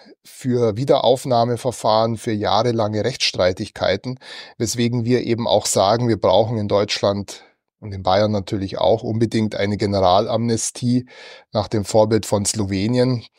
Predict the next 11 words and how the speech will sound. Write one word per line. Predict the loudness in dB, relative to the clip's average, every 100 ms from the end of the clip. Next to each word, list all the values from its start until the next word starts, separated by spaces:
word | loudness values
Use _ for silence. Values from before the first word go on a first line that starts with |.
| -20 -20 -6
das | -6
das | -4 -2
ja | 0
innerhalb | 0 0 2 2 2
der | 0
E | 0
U | -2 -2
schon | 0 0
mal | 2 2 2 -4 _ _
durchexerziert | -2 0 0 -2 0 -2 0 2 2 2
hat, | 0 0